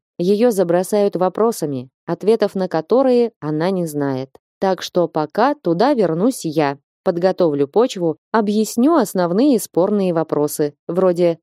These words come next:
«Зачем девице в бордель, если не работать там?»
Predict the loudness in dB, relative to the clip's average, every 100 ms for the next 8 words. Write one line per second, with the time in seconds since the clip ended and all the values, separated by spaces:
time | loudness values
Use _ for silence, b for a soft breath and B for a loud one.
0 | -4 0 0 0 -2 0 0 0 -2 -4
1 | -2 -4 -2 0 0 0 _ _ -4 0
2 | 2 2 2 2 2 2 0 -2 -4 -4
3 | -2